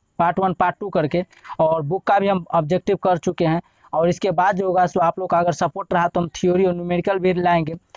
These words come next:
तो आप लोग feedback देना नहीं भूलिए, क्योंकि आप लोग को ये video कैसा लगा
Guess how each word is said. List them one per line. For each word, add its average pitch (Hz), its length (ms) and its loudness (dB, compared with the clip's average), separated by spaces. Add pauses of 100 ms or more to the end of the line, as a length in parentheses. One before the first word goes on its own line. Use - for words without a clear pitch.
(480)
तो 143 140 0
आप 135 220 0
लोग 196 120 -2
feedback 190 360 0
देना 190 280 0
नहीं 190 180 0
भूलिए, 175 220 0
क्योंकि 175 240 -2
आप 170 140 0
लोग 175 120 -12
को 175 60 -2
ये 175 60 0
video 170 240 -2
कैसा 180 260 0
लगा 175 260 0